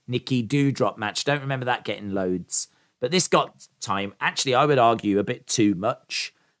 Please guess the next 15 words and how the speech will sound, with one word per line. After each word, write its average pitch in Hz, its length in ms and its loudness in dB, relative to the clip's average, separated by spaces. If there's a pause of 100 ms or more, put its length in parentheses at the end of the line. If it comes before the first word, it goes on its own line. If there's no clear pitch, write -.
(100)
Um, 104 480 -2 (220)
I 165 80 -6
don't 151 140 -2
know. 131 180 0
It 135 80 -6
was 160 120 0
all, 156 180 6
the 170 100 4
action 165 320 2
was 120 160 -4
all 117 160 2
right, 117 260 2
but - 480 -2
I 139 120 2
wasn't, 131 440 0